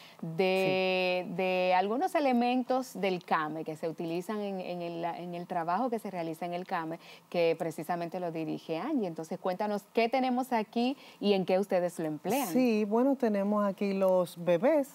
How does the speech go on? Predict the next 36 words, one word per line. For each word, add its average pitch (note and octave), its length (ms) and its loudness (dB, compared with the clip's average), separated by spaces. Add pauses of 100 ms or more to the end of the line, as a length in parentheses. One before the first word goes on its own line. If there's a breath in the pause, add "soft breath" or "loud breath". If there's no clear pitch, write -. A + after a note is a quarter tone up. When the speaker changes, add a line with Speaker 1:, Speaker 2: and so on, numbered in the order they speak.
(120)
Speaker 2:
o F3 100 -6
sea, E3 300 2
la, D#3+ 460 2
yo F3+ 160 4
creo A3 260 2
mucho G#3+ 380 0
que F3 380 2 (400 loud breath)
hay F3 220 2
que G3 480 2
psicoeducar F3 800 2
a F#3 80 4
la F3 140 2
población, F3+ 720 0
a F3 40 0
las D3 200 0
madres E3+ 320 2
que, E3 400 2 (340 loud breath)
que F3 140 2
recibimos E3+ 600 0
en F3 60 0
el D3+ 180 0
came, A3 360 0
en E3 60 2
ese E3 260 0
acompañamiento E3 1120 0
integral D#3+ 720 0
durante D3 440 -2
el C#3+ 60 -2
embarazo, D3+ 640 0
porque D#3+ 300 -2
muchas E3+ 440 -2
veces F#3+ 420 -2 (380 loud breath)
se G3+ 160 2
desconoce F#3 840 0
el D#3 80 -2
proceso G3 720 -2